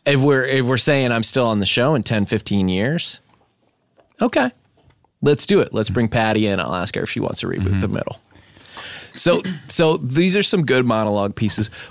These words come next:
Speaker 1: What else might a cast member be doing during the monologue?
Speaker 2: Maybe a s-, like, a song or a dance number where you could come in and join them.
Speaker 1: Right, right,
Speaker 2: Mm-hmm.
Speaker 1: right. So say somebody else who might host.
Speaker 2: Okay, uh,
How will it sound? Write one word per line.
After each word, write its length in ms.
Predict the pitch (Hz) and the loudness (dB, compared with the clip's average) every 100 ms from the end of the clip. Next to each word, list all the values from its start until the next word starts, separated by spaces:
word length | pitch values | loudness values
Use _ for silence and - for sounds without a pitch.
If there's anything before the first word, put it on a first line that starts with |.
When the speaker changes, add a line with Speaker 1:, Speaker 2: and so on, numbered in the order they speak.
| - | -2
Speaker 1:
What 100 | 196 | 0
else 200 | 240 - | 0 0
might 120 | 208 | -4
a 40 | 147 | -2
cast 360 | 127 110 - | -2 -2 -2
member 180 | 110 - | -4 -4
be 80 | 90 | -6
doing 220 | 95 - | -6 -6
during 220 | - 107 104 | -6 -4 -4
the 40 | |
monologue? 480 | 104 - 65 62 - _ _ _ _ - _ _ _ - | -4 -6 -6 -8 -12 _ _ _ _ -20 _ _ _ -6
Speaker 2:
Maybe 240 | 139 139 139 | 0 2 2
a 60 | |
s-, 140 | 110 - | 2 0
like, 160 | 120 117 | -2 0
a 60 | 110 | -2
song 400 | - 131 120 131 | 0 2 2 2
or 100 | 123 | 0
a 80 | 107 | -2
dance 680 | 85 104 113 120 - - - _ - | -2 -2 -2 -2 -4 -6 -8 _ -2
number 380 | 143 143 147 | 2 4 2
where 140 | 139 127 | 2 2
you 120 | 120 | 0
could 160 | 123 - | -2 0
come 240 | 127 123 | 2 2
in 140 | 120 | 2
and 180 | 113 98 | 2 0
join 360 | 92 101 113 123 | 0 0 2 2
them. 300 | 135 143 143 - - - - _ | 2 0 -2 -10 -20 -20 -20 _
Speaker 1:
Right, 840 | 104 110 120 120 120 117 117 110 104 | 2 4 4 4 4 4 2 0 0
right, 260 | 110 107 107 | 2 2 2
Speaker 2:
Mm-hmm. 60 | 110 | 2
Speaker 1:
right. 260 | 98 - | 0 0
So 100 | - | -2
say 180 | 127 156 | 0 0
somebody 300 | 135 147 135 | 0 0 0
else 140 | 120 110 | 0 0
who 100 | 107 | 0
might 180 | - | -2
host. 420 | - - - - - - - - _ - | -4 -6 -6 -8 -10 -20 -20 -20 _ -2
Speaker 2:
Okay, 500 | 123 - 113 92 90 | -2 2 0 0 -2
uh, 320 | 107 113 110 | 0 0 0